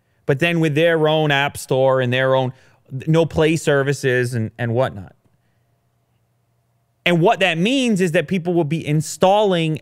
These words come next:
apps that Google couldn't check for malware, viruses, and the rest of it. And, it, you know, they might get, be getting these apps from unknown sources.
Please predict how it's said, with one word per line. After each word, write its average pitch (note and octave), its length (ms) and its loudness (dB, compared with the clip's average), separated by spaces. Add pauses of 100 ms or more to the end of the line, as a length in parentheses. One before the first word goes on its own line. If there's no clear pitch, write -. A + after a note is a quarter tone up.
(120)
apps F3 460 -2 (100)
that C#3 400 -4
Google F3 580 0
couldn't E3+ 680 -4 (580)
check F3 380 -2
for D3 180 -2
malware, D3 960 2
viruses, C3 840 0 (100)
and A#2+ 200 -4
the A#2 40 -2
rest A#2+ 300 -4
of E2 100 -14
it. - 140 -14 (1120)
And, C3+ 160 0
it, C#3+ 160 -2
you G#3+ 80 0
know, B3 100 0
they F#3+ 80 2
might F#3 220 0
get, D3+ 160 -2
be E3 80 0
getting D#3 400 0
these D#3+ 400 -2 (100)
apps D3 340 -4
from C#3 220 -4
unknown C#3+ 380 0
sources. - 600 -2